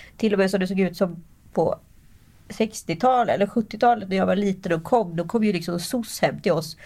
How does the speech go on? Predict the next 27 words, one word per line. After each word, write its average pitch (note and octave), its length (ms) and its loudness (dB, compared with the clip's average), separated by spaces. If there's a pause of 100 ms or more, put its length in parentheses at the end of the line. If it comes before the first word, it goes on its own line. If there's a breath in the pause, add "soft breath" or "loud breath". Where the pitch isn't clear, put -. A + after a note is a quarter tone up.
(240 loud breath)
och G#3 160 -2
kollade F#3+ 460 2
så G3+ 120 2
att F3 180 2
jag G3 160 6
hade - 240 -2
anpassat G3+ 680 2
mig - 140 -4
till G#3 200 -6
Sverige A#3 600 2
istället F3+ 340 0
för F#3 60 0
att F#3 80 6
ens D3+ 160 0
kolla E3+ 360 2
ens F#3+ 220 -2
föräldrar A#3 400 4
och A3 60 2
de G#3 300 2
så G#3 80 2
här D#3 80 2
tog F3+ 160 -8
hand G3+ 360 0
om - 120 -4
en D#3 120 0
bra. D#3 120 -2
Alltså, G#3 460 2